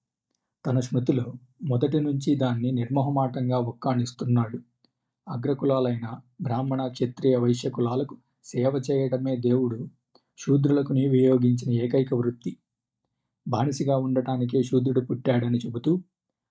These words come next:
అతన్ని ఆ విధంగా ఉంచటానికి చట్టాలు మనువు తయారు చేశాడు. బౌద్ధ యుగంలో శూద్రుడు తాను బ్రాహ్మణ మతంలో ఎన్నటికీ చేరలేని స్థాయికి,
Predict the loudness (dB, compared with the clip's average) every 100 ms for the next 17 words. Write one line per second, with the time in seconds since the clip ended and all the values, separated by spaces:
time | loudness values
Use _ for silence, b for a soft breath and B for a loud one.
0 | -14 -2 -2 -2 -4 -6 -4 -2 -2 -2
1 | -2 -2 0 0 0 0 0 -2 -2 -2
2 | 0 0 2 2 0 2 0 0 -2 -2
3 | -4 -12 -12 _ _ _ _ _ _ 0
4 | 2 4 4 4 2 -2 -6 -10 _ _
5 | _ 0 2 4 2 0 0 0 -2 -2
6 | 0 0 0 0 0 2 2 2 -2 -2
7 | -2 -2 0 0 2 0 0 -2 -2 -2
8 | -2 -6